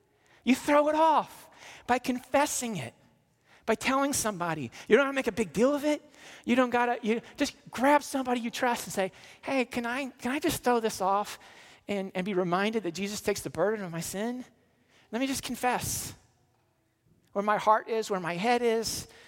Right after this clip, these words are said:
where I'm just so distracted in this life and I'm not moving." I'm just stuck in my rut.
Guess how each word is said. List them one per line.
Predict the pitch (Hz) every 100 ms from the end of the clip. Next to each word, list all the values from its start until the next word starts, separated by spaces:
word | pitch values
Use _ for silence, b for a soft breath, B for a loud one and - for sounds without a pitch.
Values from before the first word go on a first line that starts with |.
| B B
where | - 196 196 185
I'm | 202
just | 226
so | - 254
distracted | 247 - 233 277 214 170
in | 160
this | 151 -
life | 170 180
and |
I'm | 185
not | 247 208
moving." | 277 330 277 185 123 _ _ _ _ _ _ -
I'm | 196
just | 226 -
stuck | - - 269 - - - B
in | 254 262
my | 220 220
rut. | 214 269 185